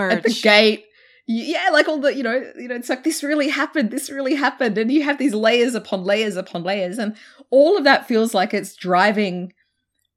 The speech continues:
Speaker 1: and this is really fascinating, again, on that kind of, you know, ethics of true crime. It feels like the, it's almost flipped in that the,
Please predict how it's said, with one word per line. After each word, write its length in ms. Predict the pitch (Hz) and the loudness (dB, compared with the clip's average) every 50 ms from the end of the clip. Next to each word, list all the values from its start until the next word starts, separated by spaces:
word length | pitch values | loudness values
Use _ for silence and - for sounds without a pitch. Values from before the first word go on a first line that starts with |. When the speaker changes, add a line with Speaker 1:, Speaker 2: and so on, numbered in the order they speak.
| _ | _
Speaker 1:
and 120 | - 208 240 | -2 0 0
this 120 | 359 415 | 0 0
is 140 | 427 339 247 | 0 -2 -2
really 200 | 247 233 214 185 | -2 -2 -2 -4
fascinating, 520 | 185 - 196 180 - - 226 220 185 170 175 | -2 -2 -2 -2 -2 -2 -2 -2 -2 -2 -4
again, 260 | 175 165 185 180 175 | -2 -2 -2 -2 -2
on 80 | 170 170 | -2 -6
that 120 | 156 143 | -8 -10
kind 180 | - - 180 165 | -8 -8 -8 -6
of, 60 | 160 | -6
you 60 | 165 165 | -6 -6
know, 120 | 165 165 - | -8 -6 -8
ethics 320 | 180 180 - 170 - - | -8 -8 -8 -10 -10 -10
of 80 | 185 160 | -12 -12
true 220 | - - 190 165 | -10 -8 -8 -8
crime. 320 | 156 - - 208 214 208 180 | -8 -6 -2 -2 -2 -2 -2
It 100 | - - | -6 -6
feels 260 | - 247 294 392 - | -8 -8 -8 -6 -4
like 180 | 294 302 294 - | -6 -6 -4 -2
the, 280 | 226 196 185 175 - - _ _ _ _ _ _ _ _ _ _ _ _ _ | 0 0 0 0 -2 -8 _ _ _ _ _ _ _ _ _ _ _ _ _
it's 140 | 247 226 - | -6 -2 0
almost 260 | 277 285 320 - - | 0 0 0 -2 -4
flipped 440 | - - - 220 214 - - _ - | -10 -10 -6 -6 -6 -6 -8 _ -14
in 160 | - - 185 | -10 -6 -4
that 180 | 180 180 185 - | -4 -4 -4 -4
the, 340 | 202 185 175 170 156 - | -2 -2 -2 -2 -4 -8